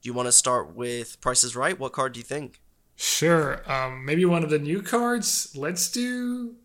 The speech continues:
Speaker 1: Ooh.
Speaker 2: I guess, Sarah Paragon, since I think it's a mythic.
Speaker 1: Ooh. That's gonna be a tough one. Okay.
Speaker 2: Yeah.
Speaker 1: Sure.
Speaker 2: New set,
Speaker 1: I think
Speaker 2: mythic. Already saw a bit of play. Yeah.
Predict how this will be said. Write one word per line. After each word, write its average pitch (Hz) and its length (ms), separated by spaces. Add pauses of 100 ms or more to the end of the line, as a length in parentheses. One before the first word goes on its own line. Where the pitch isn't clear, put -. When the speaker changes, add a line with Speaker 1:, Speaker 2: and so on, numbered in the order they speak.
(120)
Speaker 1:
Ooh. 120 420
Speaker 2:
I 165 60
guess, 294 200
Sarah 170 540
Paragon, 147 640
since - 340
I 143 80
think 170 220
it's - 160
a - 20
mythic. 180 560 (140)
Speaker 1:
Ooh. 131 220 (1120)
That's 135 220
gonna 131 160
be 113 120
a 104 40
tough - 300
one. 98 120
Okay. 123 320
Speaker 2:
Yeah. 127 220
Speaker 1:
Sure. 143 260 (1120)
Speaker 2:
New 170 340
set, 180 440
Speaker 1:
I - 40
think 151 100
Speaker 2:
mythic. 151 880 (1120)
Already 139 280
saw 147 220
a 135 40
bit 131 220
of 139 180
play. 139 760 (1700)
Yeah. 120 400